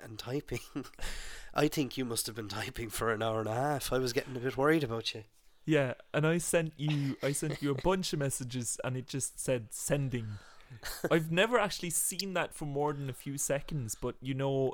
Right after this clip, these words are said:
Speaker 2: uh, the, the circle with the tick in it,
Speaker 1: Yeah.
Speaker 2: that, that means that you've sent the messages,
Speaker 1: Mm-hmm.
Speaker 2: message that turned into a filled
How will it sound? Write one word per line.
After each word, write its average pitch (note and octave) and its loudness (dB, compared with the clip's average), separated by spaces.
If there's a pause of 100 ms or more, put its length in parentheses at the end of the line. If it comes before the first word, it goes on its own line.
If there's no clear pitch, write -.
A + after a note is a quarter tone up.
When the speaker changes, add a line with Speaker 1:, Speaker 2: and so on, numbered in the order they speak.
Speaker 2:
uh, A#2 0 (440)
the, B2 2
the C3+ -6
circle C#3+ 2
with A#2+ -4
the D#3 -6
tick - -4
in F3 0
it, - -6 (220)
Speaker 1:
Yeah. B2+ 2
Speaker 2:
that, C3 4
that A#2+ -2
means B2+ -4
that - -2
you've A#2 -6
sent B2 -4
the B2 -6
messages, A#2+ -6 (200)
Speaker 1:
Mm-hmm. A#2+ -6
Speaker 2:
message C3 -4
that A#2 0
turned C3 -2
into B2 -4
a B2 0
filled D#3+ -2